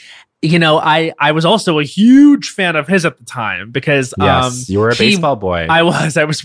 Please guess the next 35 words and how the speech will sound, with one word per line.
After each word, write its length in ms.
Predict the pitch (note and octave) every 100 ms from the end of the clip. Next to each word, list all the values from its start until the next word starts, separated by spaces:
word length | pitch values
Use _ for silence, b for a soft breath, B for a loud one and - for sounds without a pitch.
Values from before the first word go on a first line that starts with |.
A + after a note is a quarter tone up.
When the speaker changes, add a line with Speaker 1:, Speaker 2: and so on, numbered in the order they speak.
| C#3
Speaker 1:
really 280 | D3+ D3 C#3+
into 200 | D3+ C#3+
it. 80 | C3
And 120 | C3+
so 80 | E3
the 120 | D3
fact 180 | D#3+ E3+
that 60 | F3
they 100 | D#3+
were 120 | D3+
dating 440 | C3+ C#3+ D#3 D3+
and 80 | C#3
now 160 | C#3 C#3
I 100 | C#3
get 140 | C#3
to, 80 | D3
like, 180 | B2+ A#2+
hear 200 | C#3 C#3
about 200 | C3+ C3
the 60 | C3
specifics 580 | - C3 C#3+ C#3+ -
of 160 | D3+ D3
it, 100 | C#3
them 160 | C3+ C3+
meeting 260 | C#3 C3+
at 120 | C3+
this, 160 | C#3 -
like, 200 | C#3+ -
private 400 | - B2 B2+ C#3+
Armani 520 | C3+ C3 B2+ B2+ C3+
runway 320 | B2 A#2+ B2+ C3
show 520 | - C3 C3 B2+ C3
and 160 | A#2+ B2
then, 120 | B2
like, 200 | B2